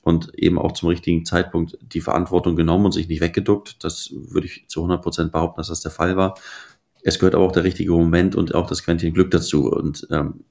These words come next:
ich kann ja, ich glaube, wenn, sag mal, Daniel und Sven, äh, in Hamburg ansässig wären, dann hätten sie die Gesellschaft wahrscheinlich nicht so früh,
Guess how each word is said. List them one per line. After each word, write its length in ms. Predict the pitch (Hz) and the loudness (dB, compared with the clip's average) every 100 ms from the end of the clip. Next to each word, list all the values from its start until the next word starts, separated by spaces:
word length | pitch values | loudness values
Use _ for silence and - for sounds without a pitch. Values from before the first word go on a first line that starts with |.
| - | -10
ich 140 | 76 | -4
kann 160 | - 82 | 0 2
ja, 240 | 80 80 - - - - _ | 0 -2 -10 -20 -20 -20 _
ich 160 | - - | -8 0
glaube, 320 | 85 90 85 | 2 4 4
wenn, 260 | 85 82 82 | 4 2 0
sag 220 | 82 85 | 0 2
mal, 320 | 80 76 - - _ _ _ - - _ - | 0 -2 -6 -20 _ _ _ -20 -20 _ -6
Daniel 600 | 78 82 90 87 85 - | 0 2 4 6 6 2
und 260 | - 80 - | -2 -6 -8
Sven, 460 | - - 85 82 82 | -2 0 2 0 -4
äh, 320 | 80 80 - | -4 -4 -4
in 160 | 80 82 | -2 0
Hamburg 400 | 104 110 - - | 4 4 4 2
ansässig 560 | 85 82 80 76 - | 2 2 0 -4 -4
wären, 240 | 78 76 73 | -2 0 0
dann 120 | 73 | -2
hätten 220 | 80 85 | -4 -4
sie 120 | 78 | -4
die 120 | - - | -4 -2
Gesellschaft 480 | 78 82 82 82 | 2 2 2 -2
wahrscheinlich 360 | 80 - 78 76 | -2 0 0 2
nicht 200 | 82 82 | -2 -2
so 120 | 85 | -6
früh, 400 | 82 - 87 82 | -4 0 2 2